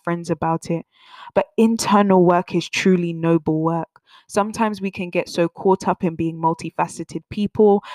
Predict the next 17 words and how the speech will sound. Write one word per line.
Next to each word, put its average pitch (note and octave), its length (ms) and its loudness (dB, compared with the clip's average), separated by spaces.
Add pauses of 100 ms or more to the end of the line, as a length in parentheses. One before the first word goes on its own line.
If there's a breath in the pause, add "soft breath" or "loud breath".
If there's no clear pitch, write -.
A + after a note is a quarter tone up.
(140)
people F#3 300 0
who F#3 120 4
show F#3+ 320 2
up F#3 140 2
for F#3+ 140 0
the E3 100 2
gram, F#3 640 6 (200 loud breath)
people G#3+ 340 2
who F#3+ 140 2
do F#3+ 400 -2
all G#3+ 240 6
of G3 140 -2
these F#3 300 -12
things F#3 340 -8
that - 200 -2
may F3 160 -4
be E3+ 200 -14